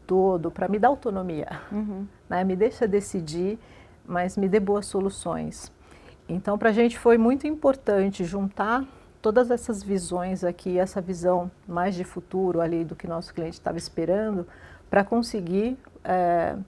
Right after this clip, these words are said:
Speaker 1: fazer um projeto que passasse por todas as,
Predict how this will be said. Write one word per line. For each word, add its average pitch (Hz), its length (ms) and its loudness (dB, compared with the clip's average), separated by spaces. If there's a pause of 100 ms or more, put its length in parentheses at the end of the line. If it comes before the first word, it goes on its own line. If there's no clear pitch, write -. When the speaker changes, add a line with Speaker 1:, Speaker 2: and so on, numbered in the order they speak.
(580)
Speaker 1:
fazer 214 240 2
um 254 100 4
projeto 226 460 2
que 254 100 -6
passasse 247 460 2
por 240 200 0
todas 277 640 0
as, - 560 0